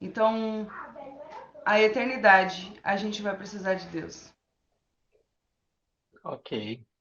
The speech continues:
Speaker 2: tá respondido. Agora, a última pergunta que ilustra o nome desse canal.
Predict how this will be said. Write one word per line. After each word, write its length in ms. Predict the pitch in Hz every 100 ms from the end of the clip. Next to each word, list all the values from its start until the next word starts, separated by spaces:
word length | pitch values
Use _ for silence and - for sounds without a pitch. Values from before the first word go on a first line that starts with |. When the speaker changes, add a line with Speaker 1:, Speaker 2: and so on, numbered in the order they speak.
| -
Speaker 2:
tá 80 | 117
respondido. 720 | 113 - 139 123 117 107 - - _ _ _ _ _ _ - _ _ _
Agora, 360 | 180 156 180 175
a 60 |
última 340 | 175 185 190 190
pergunta 840 | 175 135 131 147 165 185 190 190 _ _ _ _ _ _ _ _ _ _
que 460 | 147 151 175 - _ _ _ _ _
ilustra 680 | 160 175 156 175 - 170 175
o 60 | 165
nome 240 | 151 147
desse 280 | 147 143 -
canal. 480 | - 160 113 98